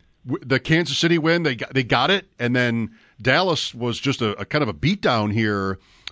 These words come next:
How surprising! I did, I don't know. I didn't like, for, in terms of analyzing or predicting this game, Ross, that I sort of felt like Dallas would roll over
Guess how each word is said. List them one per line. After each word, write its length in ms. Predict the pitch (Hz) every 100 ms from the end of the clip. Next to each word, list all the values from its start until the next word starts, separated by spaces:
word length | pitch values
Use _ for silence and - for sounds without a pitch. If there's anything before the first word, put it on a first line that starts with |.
| _ _
How 260 | - 220 294
surprising! 680 | - 233 180 160 127 107 101
I 140 | 180 262
did, 160 | 269 -
I 100 | 226
don't 160 | 220
know. 260 | 170 123 104 -
I 140 | - 240
didn't 260 | 269 214
like, 380 | 135 147 147 - _ _ _ _ _ _ - 143
for, 260 | 156 139 -
in 140 | 156
terms 180 | 196 175
of 100 | 135
analyzing 680 | 156 175 170 139 135 120 127
or 60 | 120
predicting 400 | 127 175 170 143
this 140 | -
game, 440 | 127 117 101 90 -
Ross, 320 | 113 110 -
that 320 | - 107 98 - _ _ _ _ _ -
I 60 | 123
sort 160 | 170
of 80 | 165
felt 180 | 151 143
like 320 | 127 117 -
Dallas 440 | 117 131 135 131 123
would 100 | 101
roll 260 | 113 107
over 320 | 104 78 73